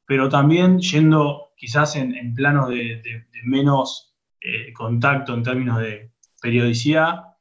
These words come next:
cuando nosotros comemos vegetales, probablemente esos vegetales se, se cultivaron en un campo que usó inoculantes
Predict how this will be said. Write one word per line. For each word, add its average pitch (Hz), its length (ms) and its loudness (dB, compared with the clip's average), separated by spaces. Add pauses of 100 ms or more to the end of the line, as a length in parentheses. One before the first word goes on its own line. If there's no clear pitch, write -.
(640)
cuando 120 800 -2
nosotros 143 280 2
comemos 139 760 0 (100)
vegetales, 165 1080 -2 (160)
probablemente 135 800 2
esos 135 240 -2
vegetales 135 800 -2
se, 113 720 -6
se 120 200 -10
cultivaron 127 720 0
en 127 140 -2
un 127 100 0
campo 143 500 0
que 117 100 -6
usó 135 440 -2
inoculantes 147 960 -2